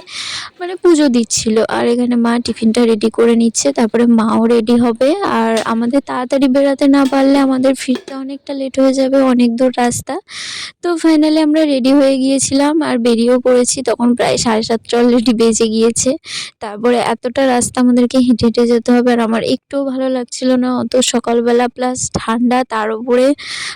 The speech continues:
মানে অতটা রাস্তা হেঁটে হেঁটে যেতে হবে, কারণ এখান থেকে আমাদের রোড অবধি যেতে already হাঁটতে হবে, কারণ এখানে অটো কিছুই চলে না। আর finally অনেক দিন পর আমি রাস্তাটায় এসে দাঁড়ালাম, শরীরটা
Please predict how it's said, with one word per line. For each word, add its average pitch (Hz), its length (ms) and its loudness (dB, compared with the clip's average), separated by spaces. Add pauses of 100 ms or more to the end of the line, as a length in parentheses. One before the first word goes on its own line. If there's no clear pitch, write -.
মানে 247 440 -2 (200)
অতটা 285 540 -6
রাস্তা 269 380 -2
হেঁটে 269 280 0
হেঁটে 247 220 0
যেতে 247 220 0
হবে, 240 220 2
কারণ 247 220 0
এখান 240 280 0
থেকে 247 140 0
আমাদের 247 360 2
রোড 254 240 2
অবধি 247 260 0
যেতে 262 280 0
already 254 520 0 (120)
হাঁটতে - 500 -2
হবে, 262 320 0
কারণ 240 340 -2
এখানে 226 380 0 (480)
অটো 226 340 -2 (200)
কিছুই 262 340 0
চলে 240 300 0
না। 240 180 -2 (380)
আর 226 140 -2
finally 269 440 -4
অনেক 269 380 -2
দিন 285 200 4
পর 269 240 0
আমি 269 280 0
রাস্তাটায় 240 520 -2
এসে 247 240 0
দাঁড়ালাম, 233 580 0
শরীরটা 240 760 -2